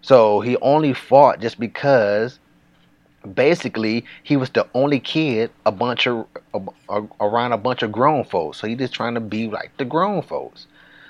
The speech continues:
So, but his character has really, his mind, he has a lot of his, what his, what his mind want him to be. That's what, that's really in his character, to be this scholar or not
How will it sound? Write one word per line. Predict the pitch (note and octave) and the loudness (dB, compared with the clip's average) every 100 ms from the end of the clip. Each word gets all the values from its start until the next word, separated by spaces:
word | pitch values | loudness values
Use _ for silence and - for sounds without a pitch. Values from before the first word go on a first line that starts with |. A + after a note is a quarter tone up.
| _ _ | _ _
So, | C3+ | 4
but | A#2 A#2 | 6 4
his | D3 | 2
character | - - E3 F#3 - G#2+ G#2+ | 0 -4 2 2 2 -2 -2
has | - A#2 G2 | 0 -2 -2
really, | G2 C3 C3 B2 C3 _ _ _ _ | -2 -2 -2 -4 -8 _ _ _ _
his | _ C#3+ B2+ | _ 2 2
mind, | B2 C3 D3 C3 | 2 4 4 2
he | D3+ | 4
has | C3+ | 6
a | A2 | 4
lot | A2+ B2 | 4 2
of | - | 2
his, | B2 - | -4 -4
what | G#2 A2 | -2 0
his, | A2+ G#2 | 0 -10
what | F2+ F#2+ | -6 -4
his | G2+ G2+ | -2 -6
mind | G2 G#2 G#2 E2+ | -4 0 0 -2
want | G2+ G#2 | -8 -10
him | - - | -12 -16
to | - | -16
be. | C2 D2+ A2+ - - - | -16 -14 -16 -18 -20 6
That's | A2+ G2+ | 6 6
what, | A2+ A2 - | 0 0 0
that's | G#2+ G2+ - | 2 2 2
really | A#2 A#2 | -2 -2
in | - G#2+ | -4 -8
his | F#2+ G2+ - | -4 -6 -6
character, | - G#2+ F#2+ - - C3 _ _ _ _ _ _ - | -2 -2 -2 -6 -12 -14 _ _ _ _ _ _ -6
to | A2+ | -4
be | F#2+ A2+ G#2+ G2 F#2+ - _ _ _ _ | -2 0 0 -4 -8 -12 _ _ _ _
this | G2 G2 | -4 -4
scholar | - - F#2+ F2+ D2+ D2 D#2 | -2 6 8 8 2 -4 -6
or | - G2+ G2 F2 D2+ F#2+ - _ _ _ _ _ _ _ _ _ _ _ _ _ _ _ | -2 0 2 0 -2 -4 -8 _ _ _ _ _ _ _ _ _ _ _ _ _ _ _
not | A2 G#2+ A2+ G2+ | -8 6 6 6